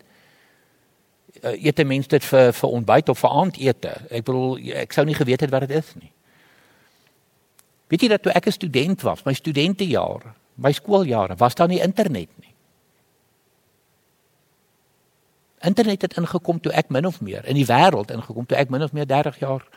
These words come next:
oud was. Ek het my eerste e-pos gestuur op ouderdom dertig. As ek dit vir jong mense vertel, wil hulle altyd doodlag, want hulle dink, "Jee, wat 'n dom oom." Nee, nee, nee, nee, is nie 'n dom oom nie, die oom het nie internet gehad voor dan nie. En internet gee ons jong mense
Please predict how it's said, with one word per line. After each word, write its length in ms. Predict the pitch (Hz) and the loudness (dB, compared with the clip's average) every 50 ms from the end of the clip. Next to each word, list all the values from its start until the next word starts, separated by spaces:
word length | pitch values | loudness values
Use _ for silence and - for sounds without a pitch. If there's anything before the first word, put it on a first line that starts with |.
| - - - _ _ | -20 -20 -20 _ _
oud 240 | - 175 202 190 - | -2 -2 -2 -2 -8
was. 320 | - - _ _ - _ _ _ _ _ _ _ _ _ - - - - _ _ | -18 -20 _ _ -20 _ _ _ _ _ _ _ _ _ -20 -20 -20 -20 _ _
Ek 160 | - - 160 - | -2 -2 -2 0
het 100 | 180 - | 2 0
my 80 | 175 | 0
eerste 360 | 160 175 165 - - 151 135 | 2 2 0 0 0 -2 -2
e-pos 280 | 147 147 - 160 143 - | -2 0 2 0 0 0
gestuur 420 | - 127 - - - 95 104 120 - | -4 -10 -10 -8 -10 -10 -10 -12 -8
op 180 | - 139 127 - | -8 -4 -2 0
ouderdom 360 | 127 127 131 131 127 143 147 | 0 0 0 -2 -4 -6 -4
dertig. 500 | - 170 190 180 165 - _ - 92 - _ _ _ _ _ _ _ _ _ _ _ _ _ _ | -4 -4 -4 -4 -6 -8 _ -16 -16 -16 _ _ _ _ _ _ _ _ _ _ _ _ _ _
As 140 | - 127 151 | -4 -2 -2
ek 60 | 131 | 2
dit 140 | 147 160 160 | 0 0 0
vir 120 | - 160 | 2 4
jong 180 | 127 - 180 180 | 4 6 6 4
mense 240 | 160 151 139 - 143 | 2 0 -2 -2 -4
vertel, 340 | - 139 - 147 147 151 139 | -6 -4 -2 0 0 0 0
wil 100 | 131 131 | 0 0
hulle 200 | 135 135 131 135 | 0 4 4 4
altyd 360 | 143 147 - 175 147 - - | 4 4 2 -2 -4 -4 -10
doodlag, 420 | - 107 143 170 - 123 123 - | 0 2 2 2 6 4 4 4
want 120 | - 131 - | 4 -2 -4
hulle 120 | 127 120 | -4 -4
dink, 200 | 110 123 131 123 | -2 -2 -2 -2
"Jee, 160 | - 113 120 | 0 -2 0
wat 160 | 92 101 113 160 | 2 2 0 0
'n 80 | 143 | 0
dom 240 | 113 110 117 131 131 | 2 0 0 0 -2
oom." 200 | 135 147 143 - - _ _ _ - - - - - - - - _ - - _ - | -4 -4 -4 -6 -8 _ _ _ -20 -20 -20 -20 -20 -20 -20 -20 _ -20 -20 _ -4
Nee, 140 | 131 139 147 | -4 -2 0
nee, 280 | 165 202 202 190 190 | 0 0 2 2 0
nee, 120 | 185 175 175 | 0 0 0
nee, 120 | 175 170 | -2 -2
is 100 | 160 - | -2 -2
nie 100 | 202 190 | -2 -2
'n 40 | 165 | 2
dom 200 | 143 139 147 151 | 2 2 2 2
oom 200 | 143 151 175 170 | 0 0 0 2
nie, 100 | 147 139 | 2 0
die 100 | 139 143 | 0 0
oom 100 | 151 151 | 0 0
het 180 | 160 156 151 139 | 0 0 0 0
nie 120 | 165 160 | 0 0
internet 420 | 151 175 180 220 190 170 147 - - | 0 2 2 2 2 2 -2 -2 -2
gehad 300 | - 104 95 95 - - | -4 -4 -4 -4 -6 -8
voor 260 | - 98 92 90 85 | -6 -6 -6 -6 -6
dan 200 | - 76 - - | -10 -14 -14 -16
nie. 140 | 95 92 _ _ _ _ _ _ _ _ _ _ _ _ _ _ _ _ _ _ _ _ _ _ _ _ _ _ _ _ - - | -20 -20 _ _ _ _ _ _ _ _ _ _ _ _ _ _ _ _ _ _ _ _ _ _ _ _ _ _ _ _ -10 0
En 200 | - 165 156 - | 0 0 2 2
internet 440 | 175 233 - 240 196 180 165 160 - | 0 4 4 4 4 4 0 -2 -2
gee 160 | - - 180 | -4 -2 0
ons 140 | 165 160 131 | 0 0 0
jong 200 | 123 139 165 180 | 0 0 0 0
mense 440 | 160 151 143 - - 160 151 151 | -2 -2 -2 -2 0 0 0 -2